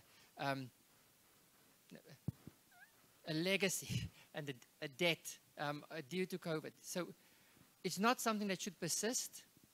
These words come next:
The current thinking is that this will be there for a season or two until virus circulation is restored and children essentially have their immune systems updated again.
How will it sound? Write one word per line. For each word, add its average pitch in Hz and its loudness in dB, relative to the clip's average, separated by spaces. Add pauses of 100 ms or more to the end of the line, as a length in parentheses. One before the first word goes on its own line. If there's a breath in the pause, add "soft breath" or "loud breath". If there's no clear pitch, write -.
(300)
The 165 2
current 190 2
thinking 208 -2
is 202 -2
that 143 -6
this 185 0
will 175 -2 (460)
be 175 2
there 180 2
for 175 -2
a 156 0
season 220 0
or 180 0
two 202 -2 (260 loud breath)
until 214 0 (140)
virus 175 4
circulation 165 -2
is 151 -8
restored 190 0 (640 loud breath)
and 151 -4 (340)
children 190 2
essentially 180 -4
have 160 -2
their 165 -4
immune 165 -2
systems 151 -8
updated 143 -4
again. 123 -10